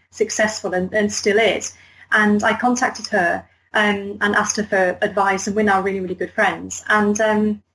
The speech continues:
and I thought, you know, this is more, more me. I felt quite disempowered by having that experience with the agent. I didn't like everything being taken out of my hands. I know that I can do things myself, and I like that. You know, that's one of the things about self-publishing that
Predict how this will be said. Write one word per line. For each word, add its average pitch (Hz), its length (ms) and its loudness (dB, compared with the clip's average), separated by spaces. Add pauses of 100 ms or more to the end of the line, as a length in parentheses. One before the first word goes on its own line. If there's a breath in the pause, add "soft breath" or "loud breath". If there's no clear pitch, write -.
(300)
and 214 100 2
I 220 80 2
thought, 214 380 2
you 240 80 0
know, 202 160 2
this 233 260 0
is 247 220 2
more, 262 240 0 (200)
more 262 140 2
me. 254 420 0 (220 loud breath)
I 247 140 0
felt - 380 0
quite 262 400 0
disempowered 240 800 0
by 208 160 0
having 208 440 0
that 208 160 0
experience 208 440 0
with 202 100 -6
the 202 100 4
agent. 185 300 0
I 214 100 0
didn't 233 240 2
like 233 380 2
everything 220 300 -2
being 208 200 0
taken 208 300 -2
out 202 160 2
of - 40 -8
my 190 140 0
hands. 175 480 -6 (260 soft breath)
I 233 100 0
know 226 220 4
that 214 140 0
I 208 100 4
can 208 180 -2
do 214 240 2
things 196 340 -6
myself, 196 540 0 (440 soft breath)
and 220 140 2
I 226 120 4
like 233 360 2
that. 165 280 0
You 214 220 -4 (220)
know, 208 140 0
that's 220 240 2
one 214 140 4
of 208 60 4
the 208 60 -4
things 208 220 0
about - 240 -2
self-publishing 202 640 -4
that - 260 0